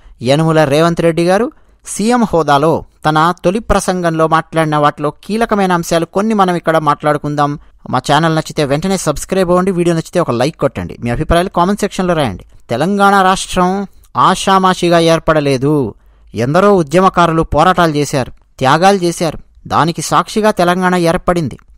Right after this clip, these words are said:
కాంగ్రెస్ ఒక సమిధగా మారి తెలంగాణను ఇచ్చింది. తెలంగాణను ఇచ్చాక కాంగ్రెస్ ఏం కోల్పోయిందో మీ అందరికీ తెలుసు. ప్రత్యేక రాష్ట్రంగా ఏర్పడిన తెలంగాణలో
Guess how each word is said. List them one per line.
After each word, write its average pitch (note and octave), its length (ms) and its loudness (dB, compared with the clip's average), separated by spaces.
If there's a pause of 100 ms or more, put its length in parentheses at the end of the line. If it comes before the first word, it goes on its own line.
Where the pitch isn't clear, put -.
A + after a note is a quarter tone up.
కాంగ్రెస్ F#3 540 4 (220)
ఒక B2 160 -4
సమిధగా F3+ 680 2
మారి F3 360 0 (400)
తెలంగాణను E3+ 600 2
ఇచ్చింది. E3 480 -4 (260)
తెలంగాణను E3 500 0
ఇచ్చాక E3 680 0 (320)
కాంగ్రెస్ F3 480 2 (440)
ఏం E3 260 0
కోల్పోయిందో F#3 720 2
మీ E3 100 -2
అందరికీ D#3+ 300 -2
తెలుసు. D3+ 420 -4 (280)
ప్రత్యేక G3 400 0
రాష్ట్రంగా F3 580 0
ఏర్పడిన D#3 420 -2
తెలంగాణలో D3+ 720 -2